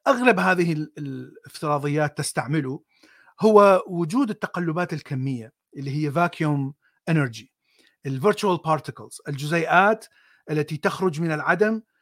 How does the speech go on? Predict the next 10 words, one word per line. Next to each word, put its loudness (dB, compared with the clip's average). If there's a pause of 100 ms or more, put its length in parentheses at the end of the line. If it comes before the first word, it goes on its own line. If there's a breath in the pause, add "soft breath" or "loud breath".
(140)
جزيء 2
و، 0
آه، 0 (100)
آه، -12
أنتاي 0 (120)
جزيء، -2
الجزيء -4
المضاد، 0 (440 soft breath)
ومن 0
ثم 2